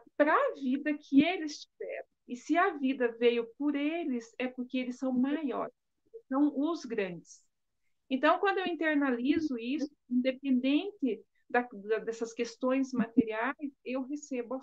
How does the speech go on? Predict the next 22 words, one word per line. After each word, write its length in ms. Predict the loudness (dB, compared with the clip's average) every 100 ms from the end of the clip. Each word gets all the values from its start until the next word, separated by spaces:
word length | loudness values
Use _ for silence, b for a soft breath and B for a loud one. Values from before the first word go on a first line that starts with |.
| -12
força. 420 | -16 -16 -20 -20 _ _ _ _ _ _ _ _ _ _
Então, 920 | -4 -2 0 2 4 4 4 2 -2 -6 _ _ _
é, 560 | -2 0 0 -2 -4 -6 -10 0
quando 340 | 2 4 2
eu 120 | 2
era, 280 | 4 2 0 -4
quando 280 | 0 0 2
a 60 | 0
gente 380 | 0 0 0 -2
é 60 |
criança, 760 | -4 -6 0 4 4 2 0 0
a 100 | 0
gente 280 | 0 0 -2 -6
tem 220 | -2 0
aquele 380 | 0 0 -4 -2
olhar, 520 | -2 -2 -2 0 0 -2
né? 260 | -4 -6 -6
Porque 160 | -2
ali 140 | -2 0
aconteceu 460 | 2 2 2 0
muitos 280 | 0 -2 -8
conflitos. 760 | -4 -4 -4 -10 -12 -14 -20